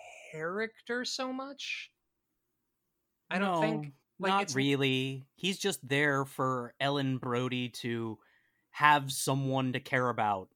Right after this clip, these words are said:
Speaker 1: And you could do worse than Michael Caine.
Speaker 2: Absolutely, you could do worse than Michael Caine.
Speaker 1: My God, this guy,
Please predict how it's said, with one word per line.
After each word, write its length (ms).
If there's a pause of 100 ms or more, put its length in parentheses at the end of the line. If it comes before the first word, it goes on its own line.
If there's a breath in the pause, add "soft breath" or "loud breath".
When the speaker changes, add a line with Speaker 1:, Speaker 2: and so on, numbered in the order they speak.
(880)
Speaker 1:
And 180
you 220
could 180
do 160
worse 300
than 140
Michael 300
Caine. 520 (200)
Speaker 2:
Absolutely, 760
you 140
could 200
do 120
worse 300
than 140
Michael 320
Caine. 420 (140)
Speaker 1:
My 180
God, 380
this 160
guy, 320